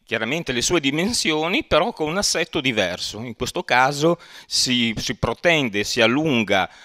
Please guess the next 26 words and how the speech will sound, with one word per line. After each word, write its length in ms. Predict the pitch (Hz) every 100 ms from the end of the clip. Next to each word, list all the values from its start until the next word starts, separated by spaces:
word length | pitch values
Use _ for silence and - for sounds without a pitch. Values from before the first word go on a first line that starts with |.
| -
a 120 | 107
nord 560 | 117 110 95 101 120 165
verso 360 | 117 101 - 98
la 120 | -
piazza 680 | - 92 90 - 156 175 - -
e 140 | 101
quindi 400 | - 120 110 107
si 160 | - 120
distanzia 580 | 117 - 139 139 131 123
in, 160 | 110 107
in 220 | 117 113
parte 520 | 123 123 139 120 117
dagli 200 | 104 101
edifici, 640 | 101 101 - 135 - 110 104 - -
eh, 320 | 104 98 101 -
contermini. 840 | 131 160 131 104 110 123 180 233 - - _
Entrambi 500 | 147 147 214 220 180
gli 80 | 165
edifici 600 | 165 233 - 196 - 269
hanno 220 | 160 170
in 120 | 151
comune 760 | 123 196 175 135 131 160 240 - _
un 100 | 139
qualcosa 500 | 135 123 151 180 160
che 120 | 117
già 380 | 101 139 170